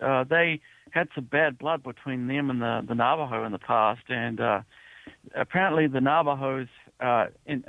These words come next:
in retribution, had sent the skinwalker, or these skinwalkers, uh, like a shape-shifting witch kind of creature, uh,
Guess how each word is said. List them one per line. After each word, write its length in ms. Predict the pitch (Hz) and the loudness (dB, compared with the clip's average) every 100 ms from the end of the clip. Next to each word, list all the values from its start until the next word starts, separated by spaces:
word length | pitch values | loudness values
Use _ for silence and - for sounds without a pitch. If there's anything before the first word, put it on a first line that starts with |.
| 87 | -2
in 240 | 143 139 | 2 4
retribution, 880 | 160 175 139 135 180 196 143 131 120 _ - - | 2 0 -4 -2 -2 -2 -4 -4 -6 _ -20 -4
had 160 | 127 120 - - | -2 -2 -6 -8
sent 320 | 180 160 143 - _ - | 0 0 0 -6 _ -16
the 260 | 131 139 131 - | -6 -6 -6 -2
skinwalker, 760 | 180 180 147 - 127 123 120 - - | 0 2 0 -2 -4 -2 -4 -12 -12
or 180 | - 135 | -2 0
these 140 | 127 123 - | 0 -4 -4
skinwalkers, 640 | 160 143 135 - 143 127 | -2 0 -4 -4 -8 -4
uh, 180 | 127 117 117 - - - | 0 0 -2 -16 -14 -4
like 160 | 143 120 | -2 -2
a 80 | 117 | -2
shape-shifting 760 | 156 135 - 151 127 135 123 120 | -2 -2 -4 -10 -8 -6 -6 -2
witch 320 | 156 185 - - | -2 -4 -8 -8
kind 220 | 131 120 | -4 -2
of 120 | 92 - _ | -4 -8 _
creature, 560 | - 147 131 - 127 117 - _ _ _ _ - | -6 -2 -2 -2 -2 -2 -6 _ _ _ _ -2
uh, 300 | 127 120 123 | 2 4 2